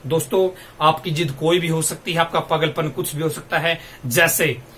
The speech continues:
एक खिलाड़ी ये जिद कर सकता है कि वो अपने खिलाड़ी में, अपने खेल में best करके दिखाएगा।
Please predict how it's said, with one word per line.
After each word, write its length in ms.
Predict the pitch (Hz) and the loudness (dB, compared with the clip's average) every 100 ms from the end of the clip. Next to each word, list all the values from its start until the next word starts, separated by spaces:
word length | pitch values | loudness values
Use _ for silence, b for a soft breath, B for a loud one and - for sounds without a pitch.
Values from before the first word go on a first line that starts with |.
| B 170 | B -6
एक 140 | 165 | -4
खिलाड़ी 540 | 160 147 156 190 180 B B - | 0 4 4 4 0 B B -6
ये 200 | 127 208 | 2 2
जिद 180 | 185 165 | 2 0
कर 140 | 175 | -2
सकता 300 | 160 156 - | -2 -4 -2
है 100 | 160 | -2
कि 140 | 156 156 | 0 0
वो 160 | 156 | 0
अपने 180 | 147 151 | -2 -6
खिलाड़ी 460 | 135 131 131 139 151 | -6 -2 0 0 -2
में, 120 | 160 | -4
अपने 200 | 139 151 | -6 -8
खेल 280 | - 147 139 | -4 -4 -2
में 200 | 139 143 B - | -2 -4 B -12
best 340 | 117 156 151 - | 0 2 2 -2
करके 240 | 143 135 | -8 -8
दिखाएगा। 420 | 127 123 123 120 | -8 -6 -6 -8